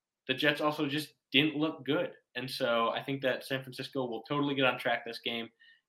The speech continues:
and cover. And I also would take the under, which is forty-three. Because,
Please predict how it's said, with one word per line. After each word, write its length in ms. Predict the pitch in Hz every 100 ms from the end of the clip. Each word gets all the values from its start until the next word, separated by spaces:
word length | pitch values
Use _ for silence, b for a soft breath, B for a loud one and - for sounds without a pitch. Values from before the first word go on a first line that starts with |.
| -
and 260 | 113 104 107 -
cover. 440 | 151 151 165 165 -
And 120 | 127
I 100 | 117
also 420 | 120 156 156 165
would 240 | 147 131 131
take 300 | - 127 -
the 200 | 110 110 -
under, 400 | 165 170 120 117
which 160 | 117 131
is 120 | 123
forty-three. 760 | - 139 135 135 113 107 127 _ b b -
Because, 600 | 117 123 113 107 107